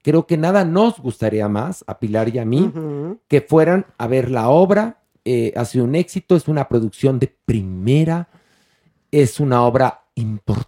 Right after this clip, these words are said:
Speaker 1: importantísima, y si nos quieren, vayan,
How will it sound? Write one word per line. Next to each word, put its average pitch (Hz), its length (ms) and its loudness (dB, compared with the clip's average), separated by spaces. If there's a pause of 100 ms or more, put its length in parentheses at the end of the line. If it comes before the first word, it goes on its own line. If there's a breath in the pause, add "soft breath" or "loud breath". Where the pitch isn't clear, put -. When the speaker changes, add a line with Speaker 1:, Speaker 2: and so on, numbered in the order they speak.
(160)
Speaker 1:
importantísima, 131 1300 -6 (360)
y 135 120 -4
si 151 200 -6
nos 135 240 -2
quieren, 196 540 2 (140)
vayan, 101 720 -2